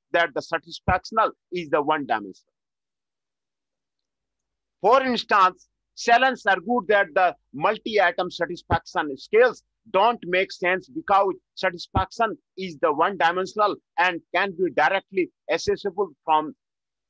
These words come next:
the in-, informant. Winstead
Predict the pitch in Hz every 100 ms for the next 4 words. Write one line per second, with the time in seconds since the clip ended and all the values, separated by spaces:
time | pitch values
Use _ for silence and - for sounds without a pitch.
0 | - 165 151 165 175 - _ 175 185 208
1 | 233 220 110 - _ _ _ _ _ _
2 | _ _ _ _ _ _ _ _ _ _
3 | _ _ _ _ _ _ _ 151 226 254
4 | - 254 262